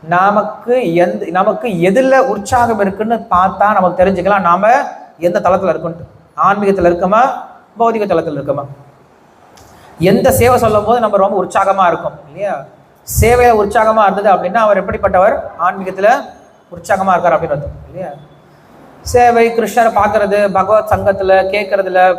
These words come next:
ஜபம் பண்றதுல அவ்வளவு ஆர்வம் இல்லைன்னா என்ன அர்த்தம்? அவரு பௌதிக தளத்துல தான் இருக்கார் அப்படின்னு அர்த்தம். இங்க அப்படிதான் சொல்றாங்க, ஆயிரம் பேர்கள் என்ன பண்ணாரு? அவரு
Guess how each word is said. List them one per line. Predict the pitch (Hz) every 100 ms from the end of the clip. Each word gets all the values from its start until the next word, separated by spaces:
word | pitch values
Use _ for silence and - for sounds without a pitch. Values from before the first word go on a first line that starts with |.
| - -
ஜபம் | 180 190 196
பண்றதுல | 190 185 175 180 175
அவ்வளவு | - 180 170
ஆர்வம் | 175 220 202
இல்லைன்னா | 208
என்ன | 214 220
அர்த்தம்? | 202 165 131 -
அவரு | 170 190 233 294 -
பௌதிக | 175 190 190
தளத்துல | 170 156 151
தான் | 170 151
இருக்கார் | 156 139
அப்படின்னு | 147
அர்த்தம். | 135 131 - - 190
இங்க | 190 170 220 240
அப்படிதான் | - 196
சொல்றாங்க, | 196 165 170 151 185 233 - - - -
ஆயிரம் | 151 156 175 175 175 165 151
பேர்கள் | 156 202 220 208
என்ன | 233
பண்ணாரு? | 226 190
அவரு | 165 151 180 247 -